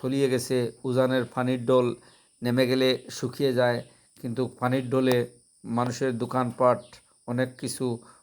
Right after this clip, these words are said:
ক্ষয়ক্ষতির দিকে চলে গেছে। সবাই এই ধরনের পরিস্থিতি মোকাবেলাত বিত্তশালীরা এগিয়ে আসো, গরিব দুঃখী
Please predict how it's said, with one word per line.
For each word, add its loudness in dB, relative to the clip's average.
ক্ষয়ক্ষতির 2
দিকে 0
চলে -2
গেছে। -2
সবাই 2
এই 2
ধরনের 2
পরিস্থিতি -2
মোকাবেলাত 2
বিত্তশালীরা 0
এগিয়ে 0
আসো, 0
গরিব 4
দুঃখী -4